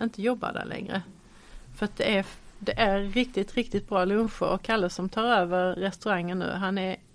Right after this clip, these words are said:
grym på vegetarisk mat. Så att jag kommer fortsätta att, att gå dit och äta framförallt vegetarisk lunch. Så himla bra. Ehm, men det finns ju massa andra bra restauranger också såklart.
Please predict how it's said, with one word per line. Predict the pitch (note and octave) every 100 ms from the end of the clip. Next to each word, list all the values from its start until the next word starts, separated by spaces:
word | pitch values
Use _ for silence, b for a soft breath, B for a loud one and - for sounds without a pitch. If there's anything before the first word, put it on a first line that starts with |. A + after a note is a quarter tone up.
| - - -
grym | F#3 E3+ A#3 C4+ C4 - F3
på | - G3
vegetarisk | G3 G#3 G#3+ G#3+ F3+ F#3 -
mat. | G3+ - -
Så |
att | G3+
jag | G#3 G3
kommer | G#3 G#3
fortsätta | - B3+ - F#3 - F3+ F3+
att, | F3 - - B B B B B
att | - F3+ -
gå | G3+
dit | F#3+ F3+ -
och | -
äta | G3+ - - E3+ E3 - -
framförallt | - F#3 E3+ - - F3 F#3
vegetarisk | F#3 F#3+ - E3 F3+ -
lunch. | - - - - - - b b b b -
Så | - G#3
himla | F#3+ G3+ F#3
bra. | G3 E3+ - b b b b b b b -
Ehm, | F#3+ F#3 F3+ F3+ F3 - - - -
men | G3+
det |
finns | G#3 G3 G#3
ju |
massa | G#3+ G3 -
andra | A#3 A3 E3+
bra | G3 G#3+
restauranger | G3+ - G3+ F3+ F#3
också | G#3 - -
såklart. | F3 - - -